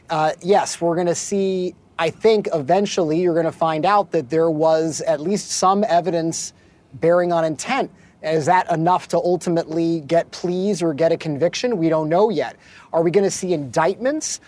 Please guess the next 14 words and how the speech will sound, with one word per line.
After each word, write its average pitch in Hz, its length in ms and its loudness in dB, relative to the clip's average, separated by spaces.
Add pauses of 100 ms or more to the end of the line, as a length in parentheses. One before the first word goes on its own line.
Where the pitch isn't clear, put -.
(260)
I 185 100 2
would 185 120 2
imagine 180 600 0 (160)
almost 185 380 0
certainly 190 420 0
yes. 143 520 -4
I 156 100 -4
think 185 200 -2
if 170 120 -2
they've 160 280 -2 (140)
taken 214 320 0
it 202 160 -4
this 175 240 -2
far, 151 520 2